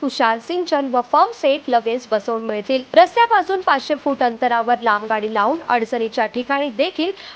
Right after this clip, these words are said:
बोरवेल खोदून मिळेल. खड्डे मारून आर्थिंग देखील टाकून दिली जाईल. आमचा पत्ता मुंबई गोवा महामार्ग,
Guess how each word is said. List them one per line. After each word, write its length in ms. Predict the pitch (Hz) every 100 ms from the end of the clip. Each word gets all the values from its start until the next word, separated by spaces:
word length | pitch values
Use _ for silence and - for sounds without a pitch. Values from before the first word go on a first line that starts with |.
| -
बोरवेल 460 | 339 415 427 415 427
खोदून 340 | 330 277 254
मिळेल. 320 | 233 226 220 - _ - - _ _ _ _ _ _ _ _ - - - - - - - -
खड्डे 320 | 320 254 277
मारून 340 | 285 247 262 330
आर्थिंग 500 | 254 254 262 415 370
देखील 320 | 285 277 294
टाकून 300 | 277 220 233
दिली 200 | 220 208
जाईल. 220 | 208 226 233 - _ -
आमचा 280 | 220 202 233
पत्ता 440 | - 285 - 302 - - - -
मुंबई 360 | 381 453 523 427
गोवा 260 | 349 269
महामार्ग, 560 | 233 214 202 220 202